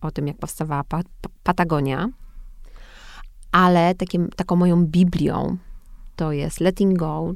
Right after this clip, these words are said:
czyli, e, techniki uwalniania Hawkinsa, Davida Hawkinsa. E, i to nie jest stricte książka biznesowa, natomiast to, co mówiłam, to, jakimi jesteśmy ludźmi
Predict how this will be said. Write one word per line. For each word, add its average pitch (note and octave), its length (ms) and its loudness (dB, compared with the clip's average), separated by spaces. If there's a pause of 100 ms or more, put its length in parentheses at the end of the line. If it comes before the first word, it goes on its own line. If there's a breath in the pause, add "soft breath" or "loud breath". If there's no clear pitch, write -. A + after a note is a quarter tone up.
czyli, D#3 640 -6
e, D#3+ 260 -6
techniki F#3 440 0
uwalniania E3 760 -2 (1120 soft breath)
Hawkinsa, A3 600 0 (200)
Davida F3+ 280 -2
Hawkinsa. F3 800 -2 (680 loud breath)
E, F3+ 180 0
i F#3 80 -2
to G3+ 160 0
nie B3+ 240 4
jest - 240 -2
stricte - 440 -2
książka A3 360 2
biznesowa, F#3 760 0
natomiast F3+ 440 -2
to, G3 80 0
co G3+ 120 0
mówiłam, F#3+ 500 2 (300)
to, G#3 240 2
jakimi F3 380 2
jesteśmy F3 500 -2
ludźmi F3 600 0